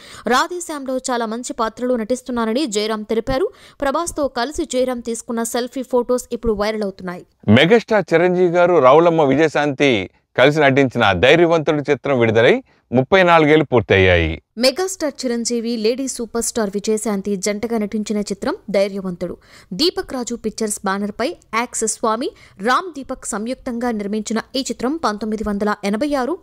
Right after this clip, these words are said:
Speaker 1: నవంబర్ ఇరవై ఏడున విడుదలైంది. లక్ష్మీ దీపక్ దర్శకత్వంలో తెరకెక్కిన ఈ చిత్రానికి రమేష్ నాయుడు సంగీతం అందించారు. ఈ సినిమా విడుదలై శుక్రవారంతో ముప్పై నాలుగేళ్లు పూర్తి చేసుకుంది. ఈ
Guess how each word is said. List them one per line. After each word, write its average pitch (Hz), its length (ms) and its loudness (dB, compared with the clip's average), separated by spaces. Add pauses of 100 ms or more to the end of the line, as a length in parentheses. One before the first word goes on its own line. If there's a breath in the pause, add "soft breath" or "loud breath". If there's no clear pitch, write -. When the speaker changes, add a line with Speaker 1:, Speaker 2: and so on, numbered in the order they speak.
(100)
Speaker 1:
నవంబర్ 208 340 -2 (120)
ఇరవై 254 240 -2
ఏడున 240 240 -2
విడుదలైంది. 185 480 -4 (460 loud breath)
లక్ష్మీ 359 280 -2 (100)
దీపక్ 254 340 -6
దర్శకత్వంలో 226 640 -4 (100)
తెరకెక్కిన 214 380 -4 (140)
ఈ - 80 -6
చిత్రానికి 233 460 -4 (120)
రమేష్ 240 320 -4
నాయుడు 226 320 0
సంగీతం 208 400 -6
అందించారు. 185 460 -4 (420 loud breath)
ఈ - 20 2 (100)
సినిమా 320 300 -4
విడుదలై 233 260 -2 (100)
శుక్రవారంతో 226 640 -2
ముప్పై - 300 -6
నాలుగేళ్లు 240 420 -2
పూర్తి 202 260 -4
చేసుకుంది. 180 440 -6 (420 loud breath)
ఈ - 20 -2